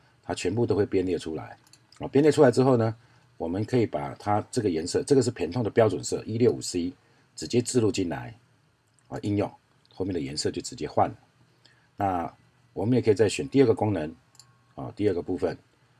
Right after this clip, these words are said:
我们直接选这个，然后这个颜色呢是它标准的颜色，应该是这个颜色，我们直接应用。OK，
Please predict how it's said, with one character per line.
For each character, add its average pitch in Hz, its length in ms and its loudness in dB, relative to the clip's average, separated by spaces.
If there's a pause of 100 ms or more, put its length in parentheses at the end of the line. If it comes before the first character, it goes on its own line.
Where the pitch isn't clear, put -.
(140)
我 - 100 -10
们 - 100 -6
直 - 140 -8
接 98 160 0
选 - 240 -6
这 117 140 -2
个， 85 100 -6 (240)
然 65 140 -12
后 - 40 -10
这 - 140 -4
个 110 60 -2
颜 82 180 -4
色 117 140 4
呢 101 120 -2
是 87 240 -8
它 - 180 -14
标 131 200 2
准 73 140 -4
的 69 40 -8
颜 67 140 -10
色， 76 120 -10
应 78 120 -10
该 73 80 -10
是 - 120 -14
这 - 120 -4
个 92 60 -4
颜 58 180 -10
色， - 160 -12 (300)
我 - 80 -18
们 127 80 -12
直 143 100 -12
接 110 140 -8
应 143 160 -8
用。 147 160 -10 (1040)
OK， 95 360 -4